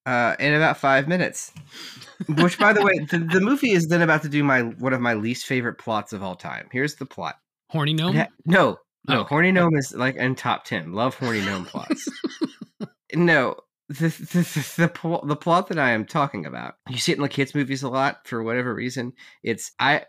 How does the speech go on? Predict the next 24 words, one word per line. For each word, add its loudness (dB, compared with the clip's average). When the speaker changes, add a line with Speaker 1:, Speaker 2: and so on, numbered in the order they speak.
Speaker 1:
ca-, -4
main 2
character 0
is -4
experiencing -2
a -4
thing, -10
either -12
witnessing -4
or -4
knows -4
about -4
something. -6
Main 0
character -2
points -4
out 0
the -8
thing. 0
The -12
thing 0
does -2
not 0
happen. 0